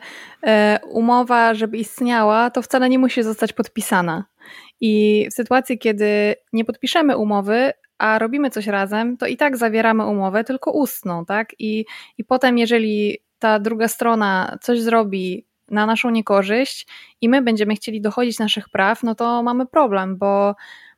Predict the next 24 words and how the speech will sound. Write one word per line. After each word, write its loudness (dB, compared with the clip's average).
wtedy 0
jest 0
ich -6
słowo 2
przeciwko -2
naszemu, 0
tak? -2
I -6
wtedy 2
zaczyna 0
się -2
odkopywanie -2
jakichś -6
maili, 0
jakichś -4
ustaleń, 0
e, -2
gdzieś -10
tam -2
na, -2
w -6
jakichś -8
komunikatorach, 0
e, -4